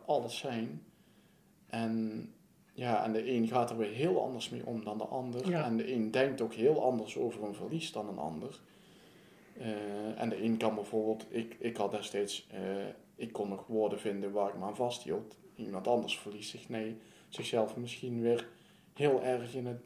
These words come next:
Speaker 1: destructieve. Ja, dat,
Speaker 2: Mhm.
Speaker 1: dat kan. Dat, eh,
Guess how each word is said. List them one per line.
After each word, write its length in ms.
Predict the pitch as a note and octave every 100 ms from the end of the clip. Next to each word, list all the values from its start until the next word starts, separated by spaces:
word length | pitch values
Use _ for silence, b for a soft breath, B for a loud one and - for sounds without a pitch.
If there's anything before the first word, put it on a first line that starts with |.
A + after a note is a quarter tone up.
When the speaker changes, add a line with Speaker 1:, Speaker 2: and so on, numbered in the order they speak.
| -
Speaker 1:
destructieve. 800 | - B2+ A#2 A#2+ A#2+ - E3+ -
Ja, 140 | - F#3+
dat, 120 | F#3+
Speaker 2:
Mhm. 240 | F#3+ F3+
Speaker 1:
dat 120 | F3+
kan. 360 | F3+ D3+ A2 - -
Dat, 300 | A#2+ A#2+ -
eh, 280 | A#2+ A#2